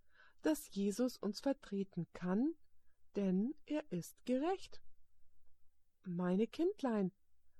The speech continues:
solches schreibe ich euch, damit ihr nicht sündiget.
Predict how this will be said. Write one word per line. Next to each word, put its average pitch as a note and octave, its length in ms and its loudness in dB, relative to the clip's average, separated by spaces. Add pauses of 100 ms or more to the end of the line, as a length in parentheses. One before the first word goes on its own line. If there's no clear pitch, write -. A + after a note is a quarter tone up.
(120)
solches G3 480 2
schreibe E4+ 420 2
ich - 240 -2
euch, F3+ 340 4 (560)
damit G#3 420 4
ihr A3+ 140 2
nicht G#3 380 0
sündiget. D#4+ 640 4